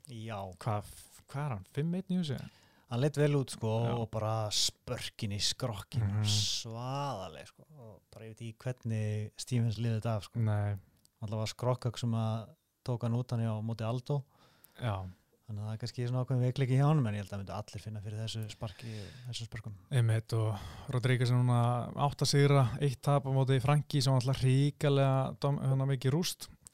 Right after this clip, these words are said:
Speaker 2: og, hérna, svona
Speaker 1: Mhm.
Speaker 2: eitt annan no contest á móti Jeremy Stephens í september.
Speaker 1: Já.
Speaker 2: En ég meina, þetta er bara,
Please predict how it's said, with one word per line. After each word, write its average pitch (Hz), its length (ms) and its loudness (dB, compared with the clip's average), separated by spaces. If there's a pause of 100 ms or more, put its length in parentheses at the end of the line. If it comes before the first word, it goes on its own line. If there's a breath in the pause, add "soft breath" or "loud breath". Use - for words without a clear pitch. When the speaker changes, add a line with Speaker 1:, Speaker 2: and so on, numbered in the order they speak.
Speaker 2:
og, 117 240 2
hérna, 113 280 0
svona 113 220 0
Speaker 1:
Mhm. 120 120 2
Speaker 2:
eitt 110 160 -4
annan 113 180 2
no 113 140 0
contest 120 340 0
á 117 180 4
móti 117 400 2
Jeremy 120 160 2
Stephens 120 320 0
í 120 160 -2
september. 127 340 -4 (380 loud breath)
Speaker 1:
Já. 101 240 -6 (240)
Speaker 2:
En 117 140 4
ég 120 40 4
meina, 117 180 4
þetta 123 200 0
er 143 40 -2
bara, 135 440 4